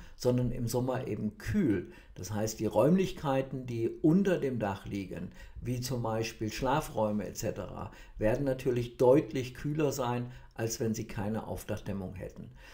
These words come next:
Bei Bauer Massivhaus ist eine sechs Zentimeter starke Holzfaserplatte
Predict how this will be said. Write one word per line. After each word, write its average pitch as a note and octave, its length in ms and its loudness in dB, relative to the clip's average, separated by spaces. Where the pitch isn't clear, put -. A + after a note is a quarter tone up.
Bei A2+ 120 0
Bauer G3 360 12
Massivhaus G3 640 2
ist - 160 -4
eine C#3+ 200 4
sechs E3+ 340 6
Zentimeter D#3+ 640 0
starke B2+ 460 0
Holzfaserplatte B2 1040 2